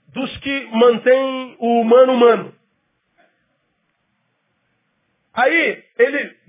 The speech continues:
guarda esses mandamentos citados por Jesus, e depois ele fala, "Honra teu pai e tua mãe, amarás o teu próximo." O jovem, então, se enche de esperança,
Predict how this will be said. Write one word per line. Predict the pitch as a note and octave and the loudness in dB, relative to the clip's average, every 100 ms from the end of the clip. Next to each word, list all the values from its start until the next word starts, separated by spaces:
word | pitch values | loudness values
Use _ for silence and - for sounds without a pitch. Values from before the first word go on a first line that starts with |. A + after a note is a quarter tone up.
| C3+ | -4
guarda | C4 D4+ C#4 B3+ G3+ | 0 0 0 0 -2
esses | G3+ A3 G#3+ | 0 -2 -4
mandamentos | F#3+ G#3 F#3+ F#3+ G3 | -4 -2 0 -2 -4
citados | - - F3 | -6 -4 -4
por | - E3 | -6 -6
Jesus, | E3+ D#3+ C4+ F#3 - - _ _ _ _ _ - | -6 -6 -8 -10 -12 -20 _ _ _ _ _ -8
e | G3+ G#3+ | -4 -2
depois | G3 - A3 G#3+ | -4 0 0 0
ele | F#3+ | -4
fala, | E3+ G3+ F#3 | -2 0 0
"Honra | F3+ G3+ F#3+ | 0 0 0
teu | F#3+ E3 | -2 -2
pai | F3 | -2
e | |
tua | E3 E3 | -2 -4
mãe, | D#3 A#3+ G#3+ | 2 4 4
amarás | D#3+ D#3 D#3+ D#3+ | 0 -2 -2 -4
o | - | -6
teu | D3+ | -8
próximo." | G3 A#3+ - _ _ | -4 -4 -6 _ _
O | A3+ | -8
jovem, | A3 B3+ C4+ B3 | -2 0 0 -2
então, | C4+ C#4 | -4 -4
se | - | -4
enche | D4 C#4+ | -4 -4
de | B3 | -8
esperança, | - G#3+ C4 G#3+ | -12 -2 0 -2